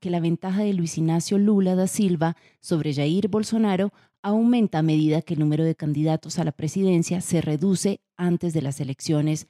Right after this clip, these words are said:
de octubre. El Partido de los Trabajadores de Lula obtendría el cuarenta y ocho por ciento de los votos en la primera vuelta, mientras que el de Bolsonaro recibiría el veintisiete por ciento.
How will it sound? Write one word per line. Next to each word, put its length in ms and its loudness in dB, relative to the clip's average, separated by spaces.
de 80 2
octubre. 580 -2
El 140 -8
Partido 400 0
de 60 2
los 120 0
Trabajadores 680 0
de 100 -2
Lula 380 2
obtendría 640 0
el 100 -2
cuarenta 380 -2
y 100 0
ocho 240 0
por 160 -8
ciento 360 -2
de 40 -2
los 200 -4
votos 460 -2
en 140 -4
la 140 -4
primera 340 -2
vuelta, 500 -2
mientras 420 0
que 80 -6
el 80 -2
de 80 2
Bolsonaro 720 2
recibiría 720 0
el 80 0
veintisiete 640 -6
por 180 -12
ciento. 380 -10